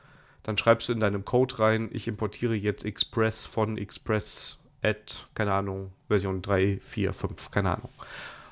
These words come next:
Und hast dann die, den Zugriff auf diese Dependency und die haben das alles für dich gemacht. Und was sie zusätzlich gemacht haben, waren so diese erweiterten Security, äh, Themen, dass sie verhinder-, dass sie per Default verhindert haben, dass aufs Filesystem geschrieben wird.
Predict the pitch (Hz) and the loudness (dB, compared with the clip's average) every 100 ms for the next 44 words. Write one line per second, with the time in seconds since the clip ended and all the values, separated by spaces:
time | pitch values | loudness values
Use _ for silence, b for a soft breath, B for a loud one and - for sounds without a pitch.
0 | B 113 107 104 104 117 - 113 110 101 | B 4 6 4 0 0 4 4 4 0
1 | - - 101 - 156 139 117 - 110 104 | -4 -8 -6 -4 0 0 -2 -4 -6 -4
2 | 110 117 107 107 110 107 110 107 - 123 | -2 -2 -2 0 0 0 0 0 4 4
3 | - 107 101 - 123 202 - - b b | 4 -2 -4 -4 -2 -4 -6 -20 b b
4 | b b b - 117 120 120 123 127 123 | b b b 2 8 8 6 2 2 2
5 | 147 139 - 123 117 127 117 110 107 107 | 2 2 2 2 2 4 2 4 2 2
6 | 104 104 101 95 104 - 110 - 104 98 | -2 0 2 4 4 2 -4 -4 -6 -4
7 | 98 98 - 113 - 117 110 104 104 98 | -4 -6 -6 -6 -4 -2 -2 -2 -4 -4
8 | 95 104 - - 95 95 - 107 101 95 | -4 -6 -10 -6 -4 -4 -4 -2 -2 -2
9 | 90 95 98 - 101 95 104 95 107 104 | -6 -4 2 2 2 -4 -4 -4 -4 -6
10 | - 107 - - 107 104 - 107 - 107 | -2 -2 -2 -2 -2 -2 0 0 0 -2
11 | 101 101 98 98 98 101 - 104 98 95 | -2 -2 -4 -4 -6 -6 0 2 2 0
12 | 104 95 - - 98 95 95 95 95 | -4 -2 -2 -2 -6 -4 -2 -2 -2